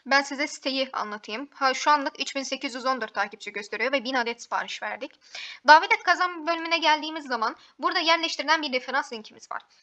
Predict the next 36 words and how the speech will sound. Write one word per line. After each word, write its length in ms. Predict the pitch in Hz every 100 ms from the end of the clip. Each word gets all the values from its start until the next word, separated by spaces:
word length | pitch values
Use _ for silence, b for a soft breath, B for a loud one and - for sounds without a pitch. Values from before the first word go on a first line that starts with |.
| B B 285
Referans 500 | 349 392 349 269 339
linki 180 | 339 330
ne 120 | 269
işe 180 | - -
yarıyor? 260 | - - - B B B B B
Siz 260 | - 403 381
bu 160 | 370
linki 260 | 403 294 269
Instagram 680 | 233 311 311 294 254 247 254
veya 160 | 285
diğer 180 | 330 359
sosyal 340 | 339 254 294 285
medya 220 | 277 247
hesaplarınızda, 720 | 233 233 226 226 208 214 202
hikayenizde 840 | 254 302 320 277 226 214 214 196
veya 180 | 233 269
gönderinizde 600 | 262 294 247 220 220 -
etiketleyerek 800 | - - - 262 254 262 208 214 b b
yüzde 440 | 269 262 302 247
beş 320 | 302 359 - 277
olarak 340 | 294 269 302
kazanç 440 | 285 254 285 - B _
indirim 340 | 285 277 269
alabiliyorsunuz. 600 | 220 208 214 254 - 277 285
Ben 120 | 302
şu 160 | - 330
an 160 | 320
hiçbir 240 | 302 - 302
tarafa 280 | 320 302 302
yerleştirmediğim 720 | 277 269 277 - 285 247 262
için 180 | - 262
bende 200 | 233 247
indirim 400 | 247 226 233 302
yok. 240 | 302 311 B B B
Lakin 320 | 294 294 294
siz 360 | 254 302 311